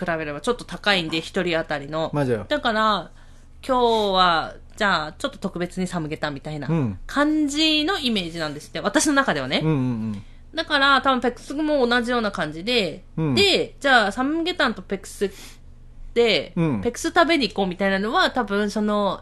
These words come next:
Speaker 1: 近くお店がないから、
Speaker 2: 그렇죠.
Speaker 1: だから普通に、サムゲタン屋さんはほら、チェーン店とかあったりしたんで、
Speaker 2: 맞아요.
Speaker 1: だからサムゲタン食べに行こうみたいな
Speaker 2: 맞아요.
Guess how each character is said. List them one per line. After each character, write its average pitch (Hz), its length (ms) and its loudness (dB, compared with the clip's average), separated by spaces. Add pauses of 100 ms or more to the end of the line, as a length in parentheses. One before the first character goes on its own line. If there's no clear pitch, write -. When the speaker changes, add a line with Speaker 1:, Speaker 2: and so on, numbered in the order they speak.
Speaker 1:
近 - 220 -2
く 202 220 0
お 180 60 -2
店 202 180 0
が 190 100 0
な 214 140 2
い 208 80 4
か 151 120 0
ら、 170 340 4 (180)
Speaker 2:
그 170 100 2
렇 160 40 2
죠. 98 260 -4
Speaker 1:
だ 349 100 2
か 370 60 4
ら 254 60 4
普 - 80 -8
通 220 140 0
に、 226 220 0
サ 269 120 -2
ム 339 100 0
ゲ 403 80 -6
タ 403 80 2
ン 392 40 6
屋 370 60 2
さ 349 80 2
ん - 40 4
は 320 60 4
ほ 277 40 4
ら、 160 120 4
チ 240 120 0
ェ 226 60 4
ー 220 40 2
ン 208 60 -2
店 165 100 -2
と 151 80 -8
か 143 80 -4
あ - 40 -2
っ - 40 -12
た 156 60 -6
り 151 80 -4
し - 60 -12
た 156 80 -6
ん 151 100 -10
で、 175 340 -6
Speaker 2:
맞 147 80 0
아 - 20 -2
요. 123 40 -2
Speaker 1:
だ 131 60 -2
か 403 60 -2
ら 392 60 -2
サ 294 100 -2
ム 202 80 0
ゲ 185 80 -2
タ 185 80 -2
ン 180 40 -4
食 196 140 -4
べ 156 80 -2
に 131 100 -8
行 - 60 -16
こ 165 100 -2
う 151 40 -4
み 147 100 -6
た 147 60 0
い 147 40 0
な - 60 -4
Speaker 2:
맞 - 20 2
아 120 80 0
요. - 40 -14